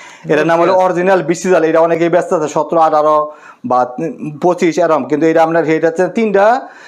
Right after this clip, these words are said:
Speaker 1: শাড়ির সমান কাজ হলো। এটা, এটা লাগানো দেড় মাস বানাইতে, আর হেরা বানালে এক সপ্তাহে। কেউ এটার দাম হলো, তারও বলে দিয়ে পঁচিশ হাজার টাকা দাম এটার, একশো কাউন্টের সুতা।
Speaker 2: আমরা এরপরে দেখছি
Speaker 1: আর একটা এই যে
Speaker 2: কোনটা।
Speaker 1: লাল শাড়ি দাই, <clears throat> লাল শাড়ি একটা দামিটা দাই,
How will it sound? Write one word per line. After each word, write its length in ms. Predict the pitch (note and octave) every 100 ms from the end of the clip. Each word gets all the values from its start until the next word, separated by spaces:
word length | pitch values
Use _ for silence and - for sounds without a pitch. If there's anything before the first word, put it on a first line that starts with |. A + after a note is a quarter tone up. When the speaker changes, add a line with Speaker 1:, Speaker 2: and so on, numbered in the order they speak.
| -
Speaker 1:
শাড়ির 340 | - D3+ E3 E3
সমান 340 | E3 E3 F3
কাজ 160 | F#3 D#3+
হলো। 160 | D3+
এটা, 200 | C#3+ A#2+
এটা 160 | C3+ D3+
লাগানো 300 | D3+ D#3 D#3
দেড় 220 | C3+ D3+ C#3+
মাস 140 | C#3
বানাইতে, 320 | C#3 C3 B2
আর 60 | B2
হেরা 200 | C#3 C3+
বানালে 260 | C#3+ D3
এক 80 | D#3+
সপ্তাহে। 420 | D#3 B2+ - G2 - _ - - -
কেউ 100 | D3
এটার 200 | F3 E3
দাম 140 | E3+ D#3+
হলো, 160 | E3
তারও 240 | - D3+ D#3
বলে 220 | D#3+ E3
দিয়ে 160 | C#3+ C#3+
পঁচিশ 240 | F3 F3+
হাজার 180 | E3+ D3+ D#3
টাকা 160 | C#3+
দাম 140 | C3+ B2+
এটার, 220 | G2+ F2+ -
একশো 260 | D#3+ D#3+ D#3
কাউন্টের 240 | D3+ D3
সুতা। 280 | D3 C#3 F2 - _
Speaker 2:
আমরা 180 | - D#3 D#3+
এরপরে 340 | D#3 E3+ E3+
দেখছি 200 | D#3+ C#3
Speaker 1:
আর 60 | D3
একটা 120 | D3+
এই 80 | D#3
যে 60 | D3+
Speaker 2:
কোনটা। 120 | D3+
Speaker 1:
লাল 100 | D3+
শাড়ি 240 | D3 D3
দাই, 320 | C#3+ C3+ A2 - _ -
<clears throat> 340 | C#3 - D#3+ C3+
লাল 140 | C#3
শাড়ি 160 | D3 C#3+ D3 C#3+
একটা 140 | C#3
দামিটা 340 | C3 C3+ D3 C3+
দাই, 220 | D3+